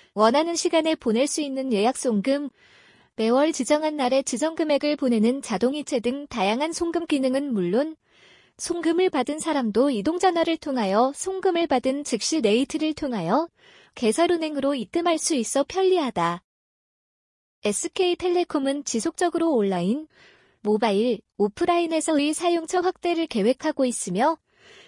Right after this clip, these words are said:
특히 모바일의 경우 에스케이텔레콤의 엠카머슬리 전략과 어울려 향후 주요한 결제 수단으로 자리매김이 예상된다.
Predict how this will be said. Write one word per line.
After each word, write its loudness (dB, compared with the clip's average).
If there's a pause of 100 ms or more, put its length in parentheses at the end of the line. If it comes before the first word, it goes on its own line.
특히 -2
모바일의 2
경우 2
에스케이텔레콤의 0
엠카머슬리 0
전략과 0
어울려 -2 (580)
향후 0
주요한 0
결제 0
수단으로 0
자리매김이 -2
예상된다. -2